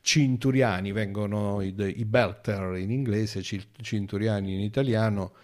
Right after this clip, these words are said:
eh, che vengono appunto descritti come questi umani che sono nati e cresciuti nello spazio e che hanno subito delle vere e proprie mutazioni fisiche, una tra tutte,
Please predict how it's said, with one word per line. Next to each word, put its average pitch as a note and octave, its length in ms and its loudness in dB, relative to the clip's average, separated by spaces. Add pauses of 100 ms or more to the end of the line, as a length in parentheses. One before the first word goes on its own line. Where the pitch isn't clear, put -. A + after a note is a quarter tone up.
(340)
eh, G2+ 160 -8
che A2 180 0
vengono G2 360 -4
appunto G2+ 420 -6
descritti F#2+ 640 -6
come F#2 280 -4
questi - 300 -6
umani G#2 300 -2
che F#2+ 140 -6
sono F#2 260 -6
nati A2+ 300 0
e - 80 -4
cresciuti G2 440 -4
nello G#2+ 240 0
spazio A#2+ 360 -2
e - 20 -8
che A#2 120 -2
hanno C3 120 0
subito C3+ 400 0
delle A2+ 240 2
vere C3 220 2
e A2 40 0
proprie A#2+ 380 0
mutazioni A2 600 0
fisiche, G#2+ 500 -2
una G#2+ 300 0
tra C3 180 2
tutte, A2 540 0